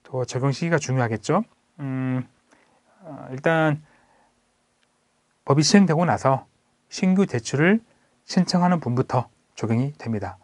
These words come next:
그리고 초고가 주택 십오억 넘는 것들 대출 안 해주는 거, 이 부분은, 어, 십이월 십칠일부터 바로 시행을 하고요. 나머지 부분에 대해서는, 어, 이런저런 준비를 거쳐가지고 아마 십이월 이십삼일부터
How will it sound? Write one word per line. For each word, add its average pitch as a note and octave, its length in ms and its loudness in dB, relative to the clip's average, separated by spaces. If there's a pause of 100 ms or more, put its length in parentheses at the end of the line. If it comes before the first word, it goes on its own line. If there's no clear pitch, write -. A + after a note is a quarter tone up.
그리고 C3+ 400 6 (680)
초고가 F#3 380 6
주택 - 300 -6 (400)
십오억 F#3 360 2
넘는 B2+ 240 0
것들 A2+ 440 -2 (240)
대출 C#3+ 220 0
안 A2+ 120 2
해주는 B2+ 220 0
거, A2 300 0
이 C3 60 0
부분은, B2+ 360 2 (380)
어, G#2 200 -14
십이월 C#3 480 2
십칠일부터 F3 840 0 (200)
바로 B2+ 400 0 (160)
시행을 C3+ 340 -2
하고요. C3 320 2 (420)
나머지 F3+ 580 6
부분에 D3+ 220 0
대해서는, B2+ 540 2 (580)
어, A2 160 -4
이런저런 B2+ 340 2
준비를 B2+ 260 0
거쳐가지고 A#2+ 800 0
아마 A2 220 -8
십이월 D3+ 600 4 (540)
이십삼일부터 C#3 880 -2